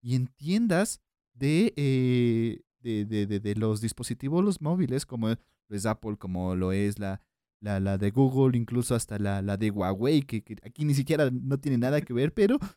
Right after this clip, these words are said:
también va, va a estar involucrado. Y por eso, más, más que todo, es que lo conocen como este juicio del siglo. Va a ser un antes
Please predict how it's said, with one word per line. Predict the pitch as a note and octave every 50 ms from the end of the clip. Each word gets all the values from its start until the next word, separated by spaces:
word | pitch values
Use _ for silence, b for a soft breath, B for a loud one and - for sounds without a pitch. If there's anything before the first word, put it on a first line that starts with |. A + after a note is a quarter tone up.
| B _ _
también | - D#3 C#3+ B2 A#2+ A#2+ C3 D#3 G#3+ A#3 F#3+
va, | C3+ A#2+ A#2
va | - A#2+ A#2 A2+
a | A2
estar | G#2+ G#2+ G#2 - - G#2+ G#2
involucrado. | G#2 G2 G2 F#2 F#2+ - - - A#3 F2 D#2+ F2+
Y | - E3+ E3+
por | - - A#3 G3+ D3
eso, | D#3 A3 - - - D4
más, | C4+ G#3+ F3+ F#3 - - _ -
más | C#3+ D#3+ -
que | - G#3
todo, | - D3+ D3+ D#3 F3 B3 - _ _ _ _ _ _ -
es | C3+ -
que | - F3+
lo | F3 F3+
conocen | - C#3+ B2 A#2+ B2 - D#3+ D#3
como | - D3 C3+ C3 B2+ B2 B2+ B2+ -
este | - B2+ A#2+ - - C3+
juicio | - - - B2 A#2 - - D3+ C#3
del | A2 F#2 E2
siglo. | - - F#2 F2 - - - _ - A2+
Va |
a | A2
ser | - - C#3+ D#3+ D#3+ - _ _ _ _ _ _
un | - C#3+ D3 - _
antes | - C#3+ D#3 E3+ - - F#3+ F#3+ F#3 -